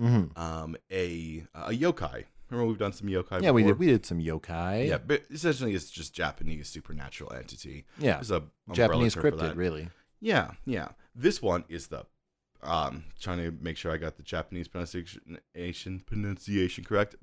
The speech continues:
Speaker 2: Bakeniko, I wanna say
Speaker 1: Okay.
Speaker 2: probably.
Speaker 1: Okay.
Speaker 2: Um,
Speaker 1: Some sort of cat?
Speaker 2: Well, no, it is a cat.
Speaker 1: Yeah.
Speaker 2: It is a cat.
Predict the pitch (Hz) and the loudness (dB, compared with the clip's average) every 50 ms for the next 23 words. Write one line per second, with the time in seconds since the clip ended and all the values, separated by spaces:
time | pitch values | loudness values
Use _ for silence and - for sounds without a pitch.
0 | - _ - 82 87 - - 113 101 98 95 95 101 - - 151 151 175 180 190 | -16 _ -4 -4 -4 -2 -2 0 0 0 0 0 -2 -2 0 0 0 0 0 -6
1 | - _ _ _ _ _ - - 131 135 147 - - - - 127 143 147 151 156 | -12 _ _ _ _ _ -16 -12 -10 -10 -8 -6 -4 -4 -2 -2 -2 -2 -2 -2
2 | 156 117 117 113 107 135 - - - - - - _ _ 92 98 98 95 92 92 | -4 -2 -2 -2 -2 -2 -6 -12 -20 -20 -20 -20 _ _ -4 -2 0 2 2 2
3 | 92 104 95 - 107 92 90 - - - 104 107 123 143 143 - _ _ _ _ | 2 2 2 2 0 0 -2 -6 -6 -4 0 0 0 0 -2 -4 _ _ _ _
4 | _ _ _ _ _ _ _ - 120 147 185 202 170 151 147 160 151 110 98 - | _ _ _ _ _ _ _ -2 0 4 6 8 8 10 10 10 8 8 4 0
5 | 101 85 62 50 - _ _ _ _ _ _ 139 127 98 71 69 - - - - | 0 0 0 0 -4 _ _ _ _ _ _ -2 -2 -2 -2 -6 -12 -16 -18 -20
6 | - - - - _ _ _ _ 110 110 101 92 - _ - - - - - - | -20 -20 -20 -20 _ _ _ _ 4 4 4 4 2 _ -12 -16 -16 -16 -20 -20
7 | _ _ _ _ _ _ _ _ _ _ _ _ _ _ - 101 90 85 90 - | _ _ _ _ _ _ _ _ _ _ _ _ _ _ -4 -4 -4 -4 -6 -8
8 | - - 139 127 98 78 - | -6 -2 0 0 0 0 -2